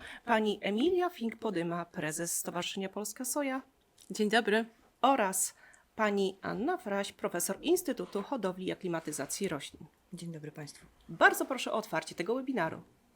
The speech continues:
Speaker 2: Dzień dobry, Szanowni Państwo. Witam bardzo serdecznie na pierwszym webinarze zorganizowanym przez Instytut Hodowli i Aklimatyzacji Roślin oraz Stowarzyszenie Polska Soja. Dzisiejsze spotkanie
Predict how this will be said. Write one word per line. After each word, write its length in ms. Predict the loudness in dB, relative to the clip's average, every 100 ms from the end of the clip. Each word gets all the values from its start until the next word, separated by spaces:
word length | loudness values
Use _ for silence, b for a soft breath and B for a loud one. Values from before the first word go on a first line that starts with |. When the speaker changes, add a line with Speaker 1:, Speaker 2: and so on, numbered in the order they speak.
| -20 B B B B B B B _ 2
Speaker 2:
Dzień 160 | 6
dobry, 200 | 8 8
Szanowni 360 | 6 6 6 6
Państwo. 520 | 8 8 6 -2 -2 -4 _ _ 2
Witam 280 | 8 8 12
bardzo 320 | 12 12 6
serdecznie 640 | 4 6 6 6 4 6
na 140 | 6 6
pierwszym 420 | 4 4 4 4
webinarze 640 | 4 6 8 8 8 4 2 B B B
zorganizowanym 840 | 6 8 8 6 4 6 6 6 4
przez 280 | 0 0
Instytut 420 | -2 0 0 0 2
Hodowli 380 | 6 6 6
i 60 | 4
Aklimatyzacji 720 | 4 4 6 6 6 6 6
Roślin 380 | 6 6 4 2 2 B B B
oraz 320 | 8 8 6
Stowarzyszenie 600 | 4 6 4 2 2 2
Polska 320 | 2 0 0
Soja. 340 | 2 2 0 -6 _ _ _ -16 B B B B
Dzisiejsze 420 | 2 8 8 8
spotkanie 720 | 6 4 8 8 10 10 8